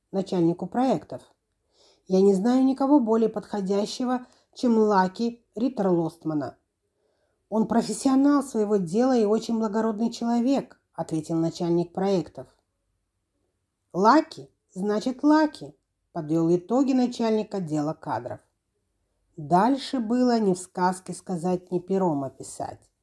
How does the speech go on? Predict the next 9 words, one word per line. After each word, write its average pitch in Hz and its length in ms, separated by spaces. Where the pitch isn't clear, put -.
Лаки 208 440
поступил 220 640
на 226 140
новый 214 340
проект, 180 480
работал 190 560
как 196 220
голодный 190 500
волк 233 440